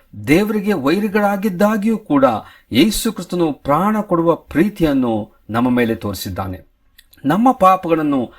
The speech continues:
ತನ್ನ ದೇಹದ ಮೇಲೆ ಹೊತ್ತುಕೊಂಡು ಮರಣದ ಕಂಬವನ್ನು ಆತನು ಏರಬೇಕಾಯಿತು. ನಮಗೆ ಬರಬೇಕಾಗಿದ್ದ ಶಿಕ್ಷೆಯನ್ನು ಆತನು ಅನುಭವಿಸಿದನು. ಆತನು ಸತ್ತು ಹೂಣಲ್ಪಟ್ಟು ಮೂರನೇ ದಿನ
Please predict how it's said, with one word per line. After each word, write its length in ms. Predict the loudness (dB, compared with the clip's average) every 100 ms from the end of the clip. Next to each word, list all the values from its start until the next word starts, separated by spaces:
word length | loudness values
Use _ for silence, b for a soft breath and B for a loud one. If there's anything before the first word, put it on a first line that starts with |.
| b 0
ತನ್ನ 200 | 2 2 2
ದೇಹದ 260 | 0 -2
ಮೇಲೆ 240 | -2 -2 -2
ಹೊತ್ತುಕೊಂಡು 680 | -2 -4 -4 -2 -2 -4 B B -4 0
ಮರಣದ 380 | 2 2 0
ಕಂಬವನ್ನು 760 | -2 -2 -2 0 -2 -2 -4 -2
ಆತನು 300 | 0 0 0
ಏರಬೇಕಾಯಿತು. 840 | 0 0 -2 -2 -4 -4 -8 -10 B B -6
ನಮಗೆ 500 | 0 2 2 2 2
ಬರಬೇಕಾಗಿದ್ದ 960 | 2 0 0 -2 -2 2 2 2 -2
ಶಿಕ್ಷೆಯನ್ನು 840 | -2 -2 -6 -2 0 0 -2 -6 -6
ಆತನು 540 | -2 0 0 0 -2 -2
ಅನುಭವಿಸಿದನು. 760 | -2 -2 -2 -4 -6 -6 -8 B B -2
ಆತನು 440 | 2 2 0 -2 -4
ಸತ್ತು 560 | 0 0 -2 -2 -2
ಹೂಣಲ್ಪಟ್ಟು 880 | 0 -2 -2 -2 -4 -2 -2 -2 -6 B -8
ಮೂರನೇ 460 | -2 2 2 2 0
ದಿನ 200 | 0